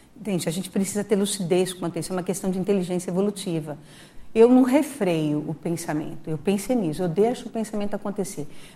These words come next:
Mas se eu sinto, se eu percebo que ele tá, é, com uma heterocrítica inadequada, corrompida, espúria,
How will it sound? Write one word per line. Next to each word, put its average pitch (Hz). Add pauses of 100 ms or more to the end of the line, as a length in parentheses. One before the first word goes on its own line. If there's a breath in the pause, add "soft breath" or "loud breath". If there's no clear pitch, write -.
Mas 233
se -
eu 311
sinto, 247
se -
eu 233
percebo 226
que -
ele 190
tá, 180 (460 soft breath)
é, 175
com -
uma 185
heterocrítica 180 (240)
inadequada, 185
corrompida, 180 (160)
espúria, 180